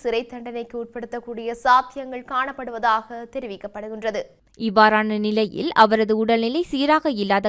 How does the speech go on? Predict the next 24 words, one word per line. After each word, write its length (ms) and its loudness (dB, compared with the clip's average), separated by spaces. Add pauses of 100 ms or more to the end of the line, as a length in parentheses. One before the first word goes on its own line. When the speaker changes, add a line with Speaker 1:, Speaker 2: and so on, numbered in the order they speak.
Speaker 2:
காரணத்தால் 540 0 (380)
அவர் 240 2
நீதிமன்றத்தில் 680 -4
முன்னிலையாவது 640 -2 (140)
கேள்விக்குரியதாகவே 920 0 (120)
உள்ளது. 300 -2 (380)
அவரது 460 4
உடல்நிலை 460 2
குறித்து 300 -2 (200)
ஐந்து 240 2
நிபுணர்கள் 520 -4
கொண்ட 200 -2 (100)
மருத்துவர்கள் 580 -2
குழுவால் 400 -2 (140)
நேற்று 260 -4
பிற்பகல் 400 -6 (360)
சிறப்பு 320 2 (140)
அறிக்கை 240 -2 (100)
ஒப்படைக்கப்பட்டிருந்தது. 880 -4 (240)
குறித்த 400 2
அறிக்கையில் 420 -2
ரணில் 280 2
விக்ரமசிங்கவின் 760 -4
உடல்நிலை 380 -4